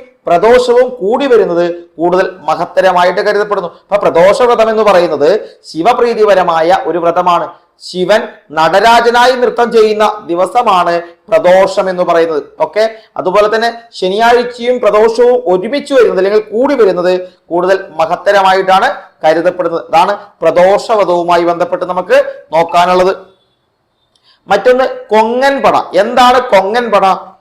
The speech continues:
കൊങ്ങൻപട എന്ന് പറയുന്നത് പാലക്കാട് ജില്ലയിലെ ചിറ്റൂരിൽ നടത്തുന്ന ഒരു ആഘോഷമാണ്. പാലക്കാട് ജില്ലയിലെ ചിറ്റൂരിൽ നടത്തുന്ന ഒരു ആഘോഷമാണ്.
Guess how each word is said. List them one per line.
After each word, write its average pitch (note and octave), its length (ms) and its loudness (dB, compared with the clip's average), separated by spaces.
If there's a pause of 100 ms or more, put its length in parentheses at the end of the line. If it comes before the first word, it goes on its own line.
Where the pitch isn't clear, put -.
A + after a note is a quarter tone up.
(140)
കൊങ്ങൻപട A#3+ 580 -2
എന്ന് A#3+ 280 0
പറയുന്നത് F3 640 0 (200)
പാലക്കാട് A#3+ 600 4
ജില്ലയിലെ A#3 520 2
ചിറ്റൂരിൽ B3+ 720 -4
നടത്തുന്ന F#3 760 0 (140)
ഒരു E3+ 300 0
ആഘോഷമാണ്. D#3+ 720 0 (280)
പാലക്കാട് F#3+ 520 2
ജില്ലയിലെ G3+ 420 2
ചിറ്റൂരിൽ A3 600 -6
നടത്തുന്ന G3 520 0
ഒരു D#3+ 220 -2
ആഘോഷമാണ്. D3+ 760 0